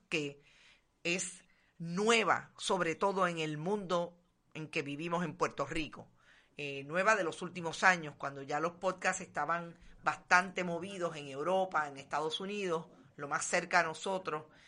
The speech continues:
Latinoamérica, algunos lugares. Eh, Puerto Rico todavía estaba atrás con relación al asunto, eh, podcasting. Dicen,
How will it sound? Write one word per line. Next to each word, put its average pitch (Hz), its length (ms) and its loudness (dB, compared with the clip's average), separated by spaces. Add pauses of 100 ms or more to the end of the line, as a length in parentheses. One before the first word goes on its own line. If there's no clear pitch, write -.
(140)
Latinoamérica, 180 840 2
algunos 170 560 0
lugares. 185 720 2 (540)
Eh, 160 340 0 (300)
Puerto 202 300 4
Rico 302 240 4
todavía 156 380 2
estaba 185 320 4
atrás 208 380 4
con 156 160 -4
relación 147 480 -8
al 151 100 0
asunto, 143 760 -8 (100)
eh, 131 300 -12
podcasting. 120 640 -6 (1000)
Dicen, 269 540 -2